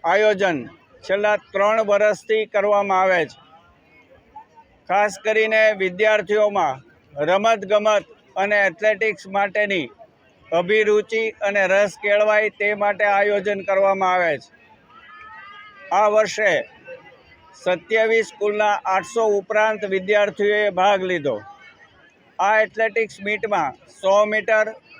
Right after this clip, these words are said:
બસો મીટર, ચારસો મીટર રિલે, શોર્ટ પુટ અને લોંગ જમ્પ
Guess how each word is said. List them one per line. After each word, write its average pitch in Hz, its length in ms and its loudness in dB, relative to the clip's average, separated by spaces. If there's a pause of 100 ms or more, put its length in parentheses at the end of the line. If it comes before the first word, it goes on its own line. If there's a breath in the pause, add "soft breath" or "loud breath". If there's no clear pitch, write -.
બસો 190 400 0
મીટર, 214 440 0 (680)
ચારસો 190 440 0
મીટર 202 360 -2
રિલે, 208 480 0 (300)
શોર્ટ 185 300 0
પુટ 214 220 -2 (220)
અને 202 220 0
લોંગ 202 380 0
જમ્પ 175 340 -4